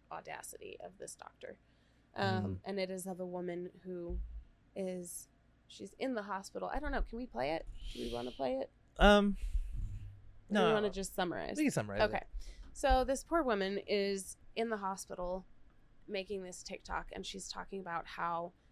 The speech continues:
Speaker 1: she went into the emergency room with just awful, awful pain. And she had had kidney stones before, and so she was like, "I'm pretty sure that's what this is. Can somebody please, please help me? I'm in so much pain."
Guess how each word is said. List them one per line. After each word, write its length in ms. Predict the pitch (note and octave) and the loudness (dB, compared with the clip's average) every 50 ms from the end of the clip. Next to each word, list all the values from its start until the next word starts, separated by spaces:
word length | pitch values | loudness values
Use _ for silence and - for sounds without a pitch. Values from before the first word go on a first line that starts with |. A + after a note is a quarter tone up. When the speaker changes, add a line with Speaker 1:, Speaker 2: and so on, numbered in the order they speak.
| - - - | -16 -14 -12
Speaker 1:
she 140 | - - G#3 | -6 -2 0
went 140 | G#3 A3 A3 | 2 2 2
into 180 | G#3+ G3 - - | 2 0 -2 -6
the 100 | A#3 A3 | -4 -2
emergency 540 | G#3 G3 F#3 F3+ F#3 F#3 F#3 - F#3+ F#3+ | -2 -2 -2 -4 -6 -10 -10 -8 -8 -6
room 340 | F#3 F3+ F3+ F3+ F3+ F3+ F#3 - - | -6 -6 -6 -8 -8 -10 -12 -12 -10
with 240 | - F#3+ F#3+ F#3+ F#3 - - - _ _ - - - _ - | -6 -6 -6 -6 -6 -12 -20 -20 _ _ -20 -20 -20 _ -8
just 300 | - G3 F3+ - - - - | -6 -6 -6 -6 -6 -2 0
awful, 580 | - F#3+ F#3+ F#3 - - F#3 F#3 F#3 F3+ F#3 - - - - - - | 2 2 2 0 -2 -4 -4 -4 -4 -6 -8 -10 -16 -20 -14 0 6
awful 380 | - A3 A3 G3+ - - F#3+ F3+ | 8 8 8 8 4 -2 -6 -6
pain. 440 | - F#3 F#3 E3+ F3 F3+ F#3 F#3 - - - - - _ _ _ - _ _ - | -6 -8 -10 -8 -8 -8 -8 -10 -14 -18 -20 -20 -20 _ _ _ -20 _ _ -6
And 340 | - G#3 G3+ G3 F#3+ F#3 F#3 - | -2 0 2 2 2 0 -2 -4
she 160 | - G#3+ G3+ | -2 0 0
had 120 | G3 F#3+ | 0 0
had 260 | F#3+ G3+ G3+ G3 F#3+ | -2 -2 -4 -4 -4
kidney 240 | - - B3+ A#3+ B3+ | -4 -6 -4 -4 -4
stones 300 | A3+ - G#3+ G3 G3 G3 - | -6 -4 -2 -2 -4 -4 -6
before, 360 | - G#3+ - C#4+ C#4 C4+ C4 | -6 -4 0 2 2 2 2
and 160 | B3 A#3 A3 | 0 -2 -2
so 100 | - G3+ | 2 4
she 320 | G#3+ - G3 F#3+ F#3 F#3 | 4 4 4 0 -4 -4
was 200 | F3+ F#3 F3+ - | -4 -4 -4 -4
like, 180 | - F3+ F3 - | -4 -6 -4 -4
"I'm 180 | F3+ F3+ F3 F3 - | -4 -4 -6 -8 -10
pretty 180 | - F#3 F#3 F3+ | -10 -8 -8 -6
sure 140 | - F#3 F3+ | -6 -4 -4
that's 260 | F#3 F#3 F3+ - - | -4 -4 -6 -6 -8
what 180 | - - - - | -10 -8 -8 -6
this 200 | - - - - | -8 -6 -4 -2
is. 400 | C#4+ D4+ C#4 C4+ C4 B3+ B3+ - - - - - - | 2 2 4 4 2 0 -4 -8 -14 -18 -20 -16 -10
Can 160 | - G3+ F#3 F3+ | -6 -4 -4 -4
somebody 320 | - G#3 A3 G#3+ G3+ F#3+ | -2 -2 -2 -2 -2 -4
please, 560 | F#3 - - - - A#3 C#4+ D4 C#4 C4+ B3+ - | -6 -10 -18 -12 -6 -4 -2 -2 -2 -2 -4 -6
please 280 | - C4 A#3+ A3+ A3 | -6 -6 -4 -6 -4
help 180 | - G#3 G3+ F#3+ | -2 -2 -2 0
me? 120 | G3+ F#3+ F#3 | 0 -2 -4
I'm 140 | F3+ F3+ | -4 -6
in 120 | F3 F3+ F3 | -6 -8 -10
so 320 | - - - - G#3 A3 | -10 -8 -4 -2 0 0
much 340 | A3+ A3+ G#3+ G#3 - - - | 2 0 0 -2 -4 -10 -10
pain." 380 | - G3+ F#3 E3 - - - | -8 -8 -6 -6 -6 -8 -8